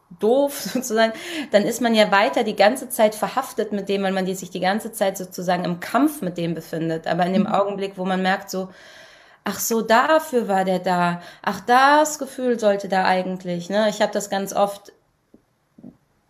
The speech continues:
Speaker 1: dass da ein Schutzmechanismus hinter ist, hinter so einem
Speaker 2: Mhm.
Speaker 1: Satz, ne? Wenn man den,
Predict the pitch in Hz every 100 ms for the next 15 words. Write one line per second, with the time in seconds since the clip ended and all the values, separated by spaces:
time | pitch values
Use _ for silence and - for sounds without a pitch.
0 | _ _ _ _ - 202 190 190 185 185
1 | 175 - 339 - - - _ _ - 190
2 | 185 180 175 175 175 175 175 175 175 175
3 | 170 - 175 170 175 175 170 170 170 -
4 | _ _ _ - 208 196 175 175 - 190
5 | 226 262 262 208 196 196 190 196 190 190
6 | 190